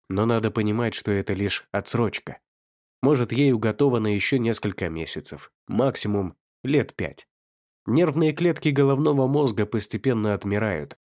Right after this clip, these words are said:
но чем именно вызывается этот процесс, до сих пор не установлено. Пока считается, что причина может быть в бета-амилоидах.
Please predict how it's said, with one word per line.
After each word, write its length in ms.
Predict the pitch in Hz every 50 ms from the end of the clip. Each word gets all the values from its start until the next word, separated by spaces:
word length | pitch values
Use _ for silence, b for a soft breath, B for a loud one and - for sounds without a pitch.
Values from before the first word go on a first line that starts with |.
| _ _ _ _ _ _ _ -
но 120 | 98 110
чем 280 | 107 - 131 131 135 147
именно 420 | 151 147 139 131 131 131 123 120
вызывается 600 | 113 117 110 113 120 123 139 135 120 110 - -
этот 280 | 107 104 - 110 101 -
процесс, 460 | - 104 107 - - 160 151 - - _ _ _ _ _ _ -
до 120 | 156 170 151
сих 180 | - 117 104
пор 180 | - - 123 110
не 120 | 107 101
установлено. 720 | 98 92 - - - 87 82 78 76 - 73 73 - - - _ _ _ _ _ _ _ _ _ _ _ _ _ _
Пока 320 | - 117 120 - 190 196 160
считается, 560 | - - 143 139 185 185 170 151 - 156 139
что 180 | 143 - 135
причина 480 | 123 - 135 131 131 - 196 180 147 120
может 320 | 117 143 156 139 135 123
быть 340 | 123 117 135 123 - - - -
в 260 | 98 95 95 95 101
бета-амилоидах. 1300 | 113 151 151 143 143 135 131 - - 127 131 131 131 127 131 120 98 85 71 - - - - - - -